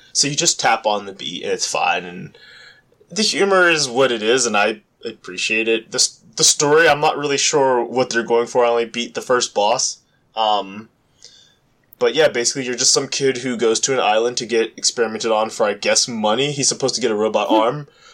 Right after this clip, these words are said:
Speaker 1: but the M P three player that he brought and put in basically his T S A luggage thing, the C E O just throws it behind, or just drops it, and it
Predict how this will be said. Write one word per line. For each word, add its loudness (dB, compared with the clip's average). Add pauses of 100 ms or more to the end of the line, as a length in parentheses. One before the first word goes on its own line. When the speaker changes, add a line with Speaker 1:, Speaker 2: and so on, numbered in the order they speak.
(200)
Speaker 1:
but 0
the -2
M 0
P -4
three -4
player 2
that -6
he -6
brought 0 (100)
and -8
put 0
in -2
basically -2
his 0
T -2
S 0
A 0
luggage 0
thing, -2 (840)
the -8
C 0
E 4
O 4
just -2
throws 0
it -2
behind, 0
or 0
just -2
drops 0
it, 4
and -2
it -4